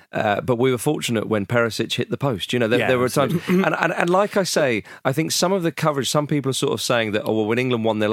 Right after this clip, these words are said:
Speaker 1: they, you know, they missed three one-on-ones and they were dancing around the Croatians." I,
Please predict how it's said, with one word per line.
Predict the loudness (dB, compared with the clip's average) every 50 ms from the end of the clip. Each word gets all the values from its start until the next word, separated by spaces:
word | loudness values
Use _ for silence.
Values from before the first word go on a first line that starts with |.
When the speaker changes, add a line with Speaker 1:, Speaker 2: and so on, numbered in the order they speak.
| 0 0 0
Speaker 1:
they, | 0 0 0
you | 0 0 0 0
know, | 2 2
they | 2 2
missed | 2 0 -2 -2 -4 -6
three | -4 -2 0 0 0 2
one-on-ones | 0 0 0 0 0 0 0 0 0 -2
and | -2 0
they | 0 0
were | 0 -2 -4 -6 -12 -18 -8 _
dancing | 0 2 2 2 0 -2 0 0
around | 0 0 0
the | 0
Croatians." | 0 0 0 0 0 -2 -2
I, | -2 -2